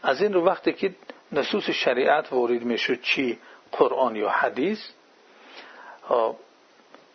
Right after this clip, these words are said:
به طور مستقیم خی-، مورد خطاب آنها قرار می‌گرفتند. همون اصحاب کرام، همون مردمی که در اون زمان بودند. و این تأثیر بزرگ در انسان می‌گذارد، یعنی که اون مورد خطاب قرار دارد.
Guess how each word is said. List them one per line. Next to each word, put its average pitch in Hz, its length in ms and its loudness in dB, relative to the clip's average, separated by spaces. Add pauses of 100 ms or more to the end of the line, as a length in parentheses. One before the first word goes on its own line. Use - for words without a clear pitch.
(260)
به 143 200 4
طور 233 320 2
مستقیم 196 600 0
خی-، 165 460 0 (300)
مورد 156 420 2
خطاب 202 500 0
آنها 160 280 2
قرار 135 380 2
می‌گرفتند. 113 640 -4 (560)
همون 139 320 0
اصحاب 135 420 0
کرام، 160 440 2 (360)
همون 127 220 -2
مردمی 131 420 0
که 147 120 -2
در 135 100 4
اون 127 140 0
زمان 120 360 -2
بودند. 131 340 0 (720)
و 127 100 2
این 240 240 0
تأثیر 233 600 0
بزرگ 180 540 2
در 170 360 2
انسان 147 340 0
می‌گذارد، 113 580 -2 (340)
یعنی 113 140 -4
که - 120 -4
اون 202 440 0
مورد 165 420 2
خطاب 214 400 2
قرار 127 300 2
دارد. 117 320 0